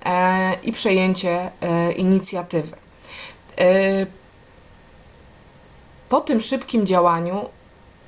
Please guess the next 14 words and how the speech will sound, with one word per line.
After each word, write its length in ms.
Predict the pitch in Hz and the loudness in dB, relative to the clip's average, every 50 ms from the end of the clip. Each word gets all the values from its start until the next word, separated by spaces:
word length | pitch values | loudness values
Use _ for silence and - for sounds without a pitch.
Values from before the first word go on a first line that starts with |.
| - - - - - - | -20 -20 -20 -20 -20 -8
wygląda 500 | 185 185 180 180 196 208 226 254 247 220 | -4 -4 0 2 2 4 4 2 2 2
na 180 | 208 190 175 170 | 2 2 0 0
to, 320 | 170 - 170 170 180 - 226 - - - - - - - - - - - | 0 -2 -2 -2 -2 -2 -6 -10 -14 -14 -20 -20 -20 -20 -20 -20 -14 -8
że 460 | 202 190 185 185 190 180 175 185 214 226 - - - - - - - - _ - - - - - - - - - - - - - - - - - - - | -6 -4 0 2 2 2 2 0 -2 -6 -12 -18 -20 -16 -14 -14 -14 -14 _ -20 -20 -20 -20 -20 -20 -20 -20 -20 -20 -20 -20 -20 -20 -20 -20 -20 -8 -4
sprawy, 840 | - - - - - 226 208 202 202 208 214 220 226 - - - - | -4 -4 -4 -4 0 2 2 2 2 2 2 2 2 2 -2 -2 -2
e, 380 | - 190 190 190 190 185 185 185 - - - - - | 0 0 2 2 2 0 -2 -6 -14 -20 -16 -8 -4
u 120 | 202 190 | -4 0
was 300 | 180 185 185 196 208 220 | 2 2 2 2 2 0
mogą, 600 | 208 226 226 247 240 226 233 233 240 247 262 - | 2 2 2 2 2 2 2 2 2 2 -2 -2
ale 320 | - 202 196 190 196 202 214 | -2 -2 0 0 0 0 2
nie 120 | 233 240 | 2 4
muszą 540 | 240 226 214 190 - - - 185 175 190 196 | 4 4 4 2 0 0 0 0 -2 -2 -2
przybrać, 840 | - - - 214 202 190 190 190 185 196 220 - - - - - - - | -2 -2 0 0 0 0 2 2 2 2 0 0 -2 -4 -4 -4 -6 -6
e, 160 | 202 208 202 | -6 -6 -6